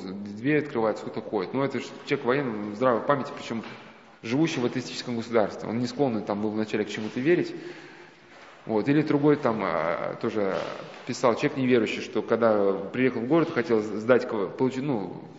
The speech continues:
в съемной квартире остановиться, ему говорит: «Знаете, тут квартирка здесь нех-, нехорошая». Говорит: «Да, хватит мне там эти байки там всякие рассказывать. Ничего, я там поживу в нехорошей квартирке». Ну, заперся, лежит и слышит шаги в комнате, вдруг с него кто-то начинает стаскивать одеяло,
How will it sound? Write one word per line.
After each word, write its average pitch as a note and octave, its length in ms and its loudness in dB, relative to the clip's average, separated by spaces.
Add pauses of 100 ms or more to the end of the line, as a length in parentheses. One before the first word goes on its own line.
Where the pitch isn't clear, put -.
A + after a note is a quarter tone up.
(120)
в - 60 -18
съемной A#2+ 240 0
квартире C3+ 320 2
остановиться, A2+ 360 -2
ему G#2+ 80 -4
говорит: G#2+ 120 -4
«Знаете, D#3 240 2
тут - 140 -10
квартирка B2+ 420 0
здесь G2 220 -6
нех-, A#2 180 -4
нехорошая». A2 580 0 (480)
Говорит: A2+ 180 -8
«Да, D3+ 360 6
хватит C3 280 2
мне A2+ 120 -2
там G#2+ 180 -2
эти G#2 120 -6
байки G#2+ 300 0
там F#2 120 -8
всякие F#2+ 280 -6
рассказывать. F#2+ 400 -6 (600)
Ничего, B2+ 300 0
я G#2 60 2
там F#2+ 160 -4 (1000)
поживу C3 240 4
в C#3 80 2
нехорошей B2 400 2
квартирке». - 480 -4 (760)
Ну, F#3 120 0
заперся, D#3 420 6
лежит C#3+ 340 0
и A2 360 -2
слышит A#2+ 560 -6
шаги C3 300 -2
в F3 60 -12
комнате, A#2+ 440 -2
вдруг A#2+ 240 -6
с - 120 -12
него A2+ 160 -2
кто-то G#2+ 280 -6
начинает G#2+ 340 -6
стаскивать - 460 -4
одеяло, C#3 460 -2